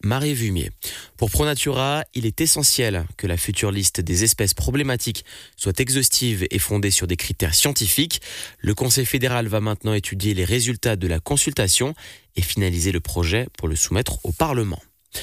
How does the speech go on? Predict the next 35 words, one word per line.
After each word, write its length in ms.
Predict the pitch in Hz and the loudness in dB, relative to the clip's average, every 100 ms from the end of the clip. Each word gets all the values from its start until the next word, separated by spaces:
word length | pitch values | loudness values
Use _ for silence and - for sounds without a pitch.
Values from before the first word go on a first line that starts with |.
| - - - - | -12 -14 -12 0
L'ex-président 720 | 127 135 - 147 135 139 139 | 2 2 2 2 2 2 2
français 500 | 135 - 139 - 131 | 2 2 4 4 4
Nicolas 400 | 127 147 160 151 | 2 0 0 2
Sarkozy 600 | 143 143 - 143 127 127 | 2 0 0 0 2 2
sera 280 | - 123 117 | 4 4 2
incarcéré 680 | 110 104 104 - 113 107 107 | 0 0 2 2 2 2 2
à 80 | 98 | 0
compter 420 | - 104 - 104 | -2 -4 0 -2
du 160 | 85 87 | 0 0
vingt 260 | 107 135 | 0 0
et 60 | 143 | 0
un 80 | 123 | 0
octobre 460 | 101 - 104 85 - - - - | 0 0 0 -2 -8 -18 -14 -2
à 60 | |
la 100 | 95 | 0
prison 380 | 87 - 139 147 | 0 0 2 2
de 60 | 139 | 2
la 80 | 123 | 2
Santé 260 | 131 110 | 2 2
à 100 | 113 | 0
Paris. 400 | 104 101 117 151 - - - - - | 2 0 0 -2 -6 -14 -16 -10 0
L'ancien 280 | 92 - | 2 4
dirigeant 540 | 95 92 87 95 101 95 | 2 0 2 2 2 0
va 140 | 87 | 2
alors 220 | 90 90 | 0 0
devenir 520 | 90 95 104 104 98 80 - | 0 0 0 0 -2 -4 -4
le 140 | 82 82 | -2 0
premier 380 | - 101 92 - | 0 0 0 -2
ex-chef 500 | - 131 - - 131 | -2 2 4 4 2
d'État 380 | 113 117 - 110 | 0 0 0 0
d'un 180 | 92 90 | 0 -2
pays 460 | - 101 95 87 80 | 0 -2 -2 -4 -4
de 80 | 87 | -2
l'Union 240 | 92 135 | 0 0
européenne 520 | 135 117 92 107 98 | 0 0 0 0 0